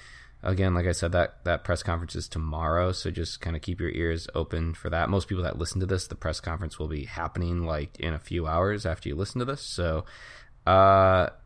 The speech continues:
I think my captain ban is going to be on Salah, assuming Klopp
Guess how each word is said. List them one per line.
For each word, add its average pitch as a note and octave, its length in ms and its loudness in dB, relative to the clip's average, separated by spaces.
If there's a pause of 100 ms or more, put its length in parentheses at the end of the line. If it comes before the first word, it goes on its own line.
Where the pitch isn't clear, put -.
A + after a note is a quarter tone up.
(840)
I B2 220 6
think D3+ 260 -6
my A2+ 140 2
captain F#2+ 360 -2
ban G#2 180 0
is G2 100 -6
going F2+ 220 0
to F#2 60 -4
be E2+ 200 0
on D#2+ 380 -2
Salah, F2 600 0
assuming F2 840 -2
Klopp - 560 -2